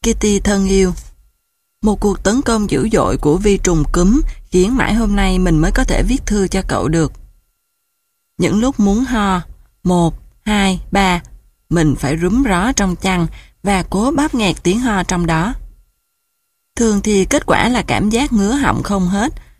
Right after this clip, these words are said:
và nào là đường, sữa, mật ong được đem vào chiến dịch. Mình chóng mặt khi nghĩ đến đủ mọi phương pháp điều trị được đưa ra áp dụng cho mình.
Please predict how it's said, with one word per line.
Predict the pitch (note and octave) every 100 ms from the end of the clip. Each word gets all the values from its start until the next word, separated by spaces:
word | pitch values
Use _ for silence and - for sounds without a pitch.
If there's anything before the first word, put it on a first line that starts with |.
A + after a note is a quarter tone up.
| _ -
và | A3+
nào | G#3+ G#3
là | G3 F#3+
đường, | D3+ F#3 F#3 E3 D3+
sữa, | - D3+ A#2+ G#2+ C4+
mật | B3 -
ong | - G3+ G3+ F3+ C#3
được | E3 -
đem | F3+ F#3+ F3+
vào | F#3 D#3+
chiến | C#3+ F3 B3+
dịch. | A#3+ - - _ _ _ _ _ _ _ _ _ _ _ -
Mình | F3 D#3+ D3+
chóng | E3 C4
mặt | B3 -
khi | G3
nghĩ | E3 A2+
đến | F3 F3+ B3+
đủ | -
mọi | A3 C#3
phương | - G3+ F3+
pháp | G#3
điều | C#4 G3 D#3
trị | - C3+ C3
được | D3+
đưa | - F#3+
ra | F#3 F#3 F3
áp | - B3+
dụng | D#3+ E3+ -
cho | F#3
mình. | F3+ D#3